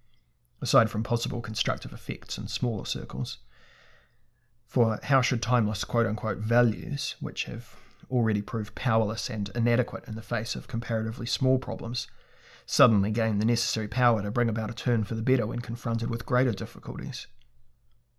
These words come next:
If the answer to the current challenges were genuinely to be found in the classic virtues,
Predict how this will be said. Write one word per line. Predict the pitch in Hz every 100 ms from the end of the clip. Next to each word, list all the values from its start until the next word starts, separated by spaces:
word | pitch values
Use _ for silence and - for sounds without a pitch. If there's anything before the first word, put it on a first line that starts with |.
| _ _ _ _ _ _ _ _ _ _ _ _ _ _ - - _ _ _ _ - - - - - - - - - - - _ _ _ -
If | 120
the | 120
answer | 110 104
to | 120 110
the |
current | 104 127 113 87
challenges | 123 117 101 98
were | 123
genuinely | 110 117 120 101 101 113
to | -
be | 113
found | - 123 107 101
in |
the | 98
classic | - 123 - -
virtues, | 117 117 - - 127 -